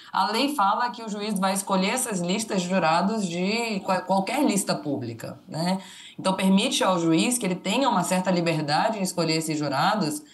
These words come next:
E ele pode escolher, por exemplo, da agremiação, do clube da cidade onde ele mora.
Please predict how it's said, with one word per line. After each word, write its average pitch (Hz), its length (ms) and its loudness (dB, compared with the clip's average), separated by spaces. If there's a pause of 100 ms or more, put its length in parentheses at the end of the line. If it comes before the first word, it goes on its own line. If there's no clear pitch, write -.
(240)
E 254 60 -6
ele 262 140 0
pode 185 240 0
escolher, 175 380 0
por 196 120 -2
exemplo, 180 400 0
da 180 160 4
agremiação, 175 960 0 (300)
do 156 280 -2
clube 180 400 2
da 143 180 0
cidade 151 500 0
onde 139 160 -4
ele 139 160 -4
mora. 151 500 0